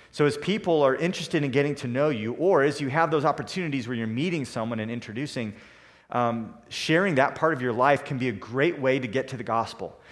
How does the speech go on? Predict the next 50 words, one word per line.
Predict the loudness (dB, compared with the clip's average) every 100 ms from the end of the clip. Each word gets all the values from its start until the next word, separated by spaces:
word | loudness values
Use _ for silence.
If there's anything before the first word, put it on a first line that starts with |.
| -12
to | 0
have | 4 4
a |
conversation | 2 0 0 -2 -2 -2 -2 -6
about | -2 -2 0
what | -2
God | 2 4
has | 2
done | -2 -2
in | -2
your | -2
life | 0 2 2 0 -4
and | -6 -6 -10 -18 -20
to | -4
expose | -4 -4 -2 2 2 2
them | 0 -2
to | -4
truth | -8 -6 -6 -6
that | -10 -4
they | 0 0
need | -2 -4 -6 -8
to |
hear. | -14 -10 -10 -10 -12 -20 _ _ _ _ _ _ _ _ _ _ _ _ _ _ _ _ _ _
I | -6
think | -2
sometimes | 0 0 0 0 -2
we, | -4 -4
we | -4
have | -2 0 2
this | 0 0
idea | -2 -2 -2
in |
our | -2
mind | 0 0 0 -2
that, | 0
"Well, | 4 6
I | 6
have | 4
to | 2
get | -2 -2
to | -2
know | 0 2
this | 0 -4
person | -6 -6 -6 -8 -8 -12 -20 -8
and | -2
develop | 4 4 4
a | -2
friendship | -2 0 0 -4 -6
with | -6 -8
them | -6 -6 -8